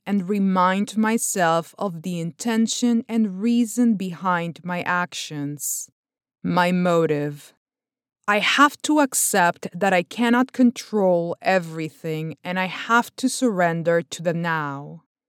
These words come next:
As Eckhart Tolle says, "What could be more futile, more insane, than to create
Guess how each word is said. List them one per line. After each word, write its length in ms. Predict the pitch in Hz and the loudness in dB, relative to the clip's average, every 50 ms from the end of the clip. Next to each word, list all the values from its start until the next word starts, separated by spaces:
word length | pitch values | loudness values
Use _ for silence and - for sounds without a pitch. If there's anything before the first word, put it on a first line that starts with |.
| _ _ _ _ _ _ _ _ _ 196 | _ _ _ _ _ _ _ _ _ 2
As 240 | 208 202 - - - | 2 2 0 0 2
Eckhart 540 | 220 254 262 - - - 294 294 294 262 - | 2 2 4 2 0 2 4 4 4 2 -2
Tolle 480 | - - 226 214 208 208 190 208 196 180 | -4 0 0 2 2 2 0 -2 -2 -2
says, 880 | - - - 190 170 156 151 139 151 160 - - - - - - _ _ _ _ _ _ _ _ _ _ _ _ | -4 -4 0 2 4 4 2 2 -2 -6 -10 -12 -12 -12 -14 -16 _ _ _ _ _ _ _ _ _ _ _ _
"What 440 | 175 170 180 190 233 262 294 - _ | -8 -2 2 4 6 6 4 2 _
could 220 | - 330 269 220 | 0 0 2 6
be 160 | 214 254 247 | 6 6 8
more 240 | 226 220 214 214 214 | 8 6 4 2 0
futile, 800 | 214 - - - 226 233 233 208 175 160 156 151 151 156 165 170 - _ _ | -2 -6 -4 -2 4 4 4 4 4 0 -2 -4 -6 -8 -12 -16 -20 _ _
more 320 | 180 180 185 196 196 190 185 | -6 -4 -2 0 2 2 0
insane, 840 | 175 165 156 - - - 262 254 247 220 185 165 160 156 160 170 170 - _ _ _ _ _ | 0 -2 -2 -4 0 2 2 2 2 2 0 -2 -4 -4 -6 -8 -10 -14 _ _ _ _ _
than 280 | 180 165 202 208 214 208 | -2 2 2 4 4 2
to 160 | - - 214 | 0 -2 -4
create 760 | - - - 214 208 202 202 214 220 240 254 262 254 - - | -6 -4 -4 -2 -2 0 2 2 4 4 4 2 0 -2 -12